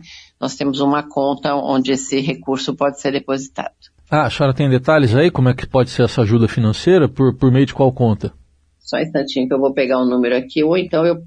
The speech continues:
Speaker 1: eu passo depois pra vocês, pra vocês divulgarem no programa.
Speaker 2: Tá bem, tudo bem. É, é, dentro aí do que vocês esperavam, é, tá sendo, a doação tá sendo feita como vocês esperavam? Tá sendo abaixo, acima, enfim, diante das necessidades, como é que está a doação?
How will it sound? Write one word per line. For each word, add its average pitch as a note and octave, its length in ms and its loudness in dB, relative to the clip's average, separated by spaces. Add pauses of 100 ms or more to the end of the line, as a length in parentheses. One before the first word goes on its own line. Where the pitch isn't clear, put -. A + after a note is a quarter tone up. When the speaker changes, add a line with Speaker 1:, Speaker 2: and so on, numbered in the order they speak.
Speaker 1:
eu C#3 160 -2
passo C#3+ 300 -4
depois C3+ 340 0
pra B2+ 140 -2
vocês, C3 340 -2
pra C#3 80 -2
vocês C#3 360 -2
divulgarem C3 520 -2
no C3 80 0
programa. B2+ 400 -2
Speaker 2:
Tá B2+ 180 0
bem, G#2+ 280 -2 (100)
tudo A#2 220 0
bem. G#2 200 -4 (360)
É, C3 520 4
é, B2+ 380 2 (320)
dentro F#3+ 540 2
aí F3 160 6
do D#3 160 2
que D#3 200 2
vocês D3 420 2
esperavam, A#2 840 2
é, A#2+ 300 4
tá D3+ 240 0
sendo, C#3+ 500 2
a B2 120 4
doação C3 400 0
tá C#3 120 2
sendo C3 300 0
feita B2+ 420 0
como B2 220 0
vocês A2+ 280 -2
esperavam? D#3+ 640 2
Tá C3 100 -2
sendo B2+ 240 -2
abaixo, B2+ 500 2
acima, D3+ 480 2
enfim, B2+ 280 0 (240)
diante D3 260 0
das D#3+ 200 0
necessidades, B2+ 760 0
como A#2+ 160 -2
é B2 40 0
que B2+ 60 -14
está - 140 -2
a A#2 60 0
doação? A2+ 420 -2